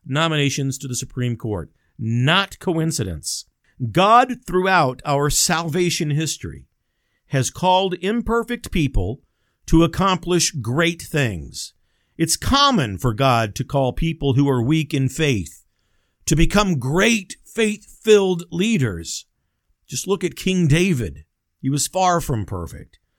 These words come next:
Moses had his issues. Clearly, God's call of Donald Trump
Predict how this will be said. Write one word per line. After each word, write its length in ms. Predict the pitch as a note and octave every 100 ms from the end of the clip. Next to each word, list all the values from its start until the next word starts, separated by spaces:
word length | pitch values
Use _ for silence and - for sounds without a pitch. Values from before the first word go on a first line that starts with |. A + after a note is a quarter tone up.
| _ _
Moses 640 | C3+ G#3 B3 F3+ C3+ F#2
had 200 | B2+ B2+
his 160 | A2+ G2+
issues. 400 | G2+ - E2 E2+
Clearly, 400 | - C4 C#4+ G#3
God's 420 | E3 G#3 G#3+ D#3
call 340 | - G3+ G3 F#3+
of 120 | D3
Donald 380 | E3+ E3 D3+ C3+
Trump 440 | B3+ D#4 B3+